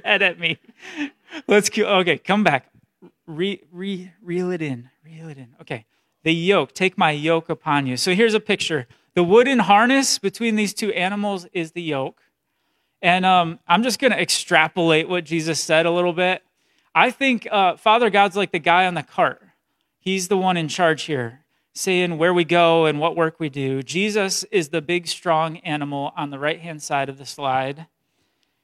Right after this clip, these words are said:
and we're the smaller animal on the left. We're along for the ride to help out as much as we can and learn from Jesus. That's what taking his yoke upon us looks like.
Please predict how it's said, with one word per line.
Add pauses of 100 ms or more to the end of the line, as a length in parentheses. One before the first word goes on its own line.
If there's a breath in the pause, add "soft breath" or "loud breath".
(100)
and
we're
the
smaller
animal
on
the
left.
We're
along
for
the
ride (480)
to
help
out
as
much
as
we
can
and
learn
from
Jesus. (1700)
That's
what
taking (180)
his
yoke
upon
us (100)
looks
like.